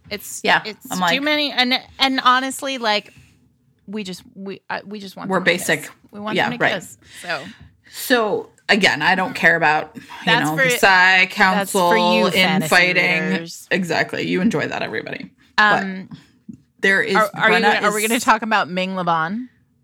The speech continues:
Speaker 2: <laughs> It's a, listen.
Speaker 1: It's a
Speaker 2: I will
Speaker 1: great
Speaker 2: tell
Speaker 1: name.
Speaker 2: you this. It's a
Speaker 1: <laughs>
Speaker 2: great name. She is,
Speaker 1: It's a
Speaker 2: these
Speaker 1: great name.
Speaker 2: names. Caleb Krychek, right?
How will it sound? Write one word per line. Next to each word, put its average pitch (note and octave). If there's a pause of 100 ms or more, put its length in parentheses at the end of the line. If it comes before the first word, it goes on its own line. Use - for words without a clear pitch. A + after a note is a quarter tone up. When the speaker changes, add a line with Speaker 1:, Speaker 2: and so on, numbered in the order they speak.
(680)
Speaker 2:
<laughs> G3 (680)
It's A#3
a, B3+ (180)
listen. F3 (720)
Speaker 1:
It's D4
a D#4+
Speaker 2:
I B3
will A3+
Speaker 1:
great E3+
Speaker 2:
tell F3+
Speaker 1:
name. F3
Speaker 2:
you E3+
this. E3
It's A3+
a C#4
Speaker 1:
<laughs> F#3+
Speaker 2:
great F#3+
name. C4 (420)
She F#4
is, C#4
Speaker 1:
It's -
a - (240)
Speaker 2:
these D4
Speaker 1:
great C4
name. F#4
Speaker 2:
names. - (260)
Caleb G#3
Krychek, E3 (840)
right? A3